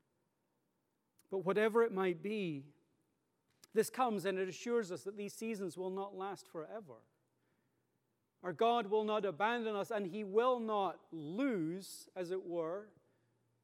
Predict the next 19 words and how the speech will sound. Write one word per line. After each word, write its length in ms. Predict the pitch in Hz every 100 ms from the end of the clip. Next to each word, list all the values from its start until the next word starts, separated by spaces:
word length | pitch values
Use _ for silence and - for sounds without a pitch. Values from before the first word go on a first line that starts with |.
| _ _ _
to 100 | 196
the 160 | 175 208
idols 520 | 185 214 202 196 156
that 200 | 190 -
surround 540 | - 185 220 208 160
us. 520 | 104 80 - - - - _ _ _ _ _ _ _ _ _ _ _ _ -
As 140 | 170
immovable 840 | 196 202 233 277 254 202 202 196
and 180 | 190 196
permanent 760 | - 240 262 262 240 190 175
as 200 | 214 196
these 200 | 185 220
systems 680 | - - 254 - 240 220 180
and 100 | 208
idols 500 | 208 226 254 233 202
of 140 | 208 196
this 160 | 202
world 360 | 202 220 226 202
seem, 440 | - 226 226 190